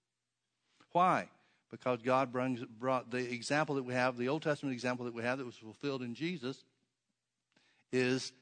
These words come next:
he brought them forth with silver and gold, and there was not one feeble among them. The church should be able to stand up and say, "God has brought us out of spiritual death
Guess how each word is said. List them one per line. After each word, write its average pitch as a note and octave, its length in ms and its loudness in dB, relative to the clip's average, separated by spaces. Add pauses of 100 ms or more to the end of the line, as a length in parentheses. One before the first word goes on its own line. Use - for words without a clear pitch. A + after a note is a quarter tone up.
he - 100 -6
brought C3+ 260 2
them B2+ 100 -4
forth D3 260 -2
with A#2+ 80 -12
silver C#3 240 -2
and B2 100 -4
gold, C#3+ 220 2
and B2 100 0
there A#2 80 -2
was A#2 140 -4
not C3 180 0
one C3 220 -2
feeble A#2+ 260 -6
among D3+ 280 -4
them. F#2 120 -12 (1500)
The - 80 -4
church B3 300 4
should E3+ 180 0
be D#3 140 2
able D3+ 160 2
to C3 60 -2
stand D3 320 0
up E3 180 4
and B2+ 100 -4
say, C3+ 160 2
"God D3 260 4
has C3 120 0
brought C#3+ 260 2
us C3+ 240 -4 (340)
out D3 280 6
of C3 340 2 (640)
spiritual D3+ 460 0
death C3+ 500 2